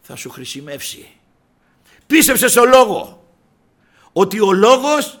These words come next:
δεν γυρίζει πίσω κενός. Αυτός ο λόγος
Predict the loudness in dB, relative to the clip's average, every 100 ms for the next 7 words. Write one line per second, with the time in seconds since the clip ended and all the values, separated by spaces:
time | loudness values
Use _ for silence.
0 | _ -6 -2 0 -2 -4 -4 -8 -8 -6
1 | -6 -4 -6 -6 -8 -10 -18 -20 _ _
2 | _ _ _ _ _ _ _ -10 -8 -4
3 | -2 2 2 4 2 0 -2 -4